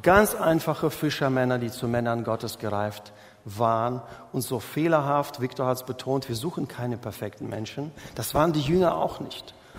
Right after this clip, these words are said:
Außer Jesus war niemand perfekt. Und doch kommt Gott zum Ziel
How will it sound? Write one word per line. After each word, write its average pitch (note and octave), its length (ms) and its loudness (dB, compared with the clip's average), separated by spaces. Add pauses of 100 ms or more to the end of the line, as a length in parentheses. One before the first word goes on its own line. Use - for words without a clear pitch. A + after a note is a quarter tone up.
Außer E3 220 0
Jesus D#3+ 440 0
war E3 120 2
niemand F#3+ 360 4
perfekt. D3 600 -2 (680)
Und B2 160 -2
doch F3 200 4
kommt D3+ 360 2
Gott F#3+ 340 6 (260)
zum D3 280 0
Ziel D3+ 680 2